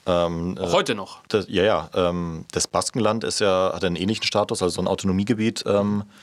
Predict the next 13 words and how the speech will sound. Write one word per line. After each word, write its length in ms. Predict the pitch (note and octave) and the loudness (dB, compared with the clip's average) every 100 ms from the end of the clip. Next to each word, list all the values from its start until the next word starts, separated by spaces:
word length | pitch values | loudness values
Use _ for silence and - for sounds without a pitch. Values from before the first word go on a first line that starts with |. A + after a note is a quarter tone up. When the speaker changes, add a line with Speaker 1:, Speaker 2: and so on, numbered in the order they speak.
| - - | -20 -4
Speaker 1:
innerhalb 280 | G2+ F2+ F2+ | 0 0 -2
Spaniens, 680 | - F#2 F#2 G#2+ A2+ A2 - | -2 0 2 2 0 -2 0
ähm, 360 | G#2 F#2+ G2 G2 - _ _ - | 0 2 -2 -4 -10 _ _ -2
und 160 | G2 | 0
war 100 | F2+ | 4
ja 60 | F2+ | 2
damals 300 | E2+ F2 G2+ | 2 0 0
auch 140 | F#2 | 0
schon 200 | - G#2 | 0 -2
sehr, 180 | F#2+ F2+ | 2 0
sehr 180 | F2 D#2+ | 2 -2
eigen 240 | E2+ G#2+ | -2 -2
geprägt. 500 | G#2+ - - G2 G2+ | -2 -4 -4 -4 -4